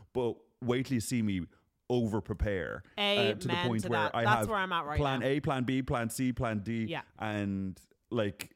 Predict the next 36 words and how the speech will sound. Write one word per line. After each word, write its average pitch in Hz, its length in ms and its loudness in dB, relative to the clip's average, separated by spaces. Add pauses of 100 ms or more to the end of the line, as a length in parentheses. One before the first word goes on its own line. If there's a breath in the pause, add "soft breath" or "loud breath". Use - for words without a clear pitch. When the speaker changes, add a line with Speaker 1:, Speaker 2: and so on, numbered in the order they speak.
Speaker 1:
everything 131 300 0
ready 120 160 2
to 110 80 -4
go 110 160 2
that - 200 -4
for 120 160 -2
all 120 240 0
eventualities. 98 880 -2 (140)
Like, 107 340 -2 (300)
I 123 80 -2
think 175 160 -2
RuPaul 135 440 2
says 107 440 0 (460 soft breath)
in 123 160 2
life, 120 560 0 (260 soft breath)
you 117 120 2
just 113 160 -2
have 127 280 -4
to, 110 520 0
the, 117 140 -2
the 104 120 -4
key 127 220 -2
is, 107 140 -2
like, 98 200 -2
to 104 100 -6
sh-, - 200 -12
to 101 280 -2 (360)
allow 117 320 0
yourself 156 400 -2
to 127 80 -4
show 107 340 -2
up, 90 280 -6 (320 soft breath)
Speaker 2:
Mm-hmm. 165 180 -16
Speaker 1:
be 107 120 -2
really 123 380 0
prepared, 98 580 0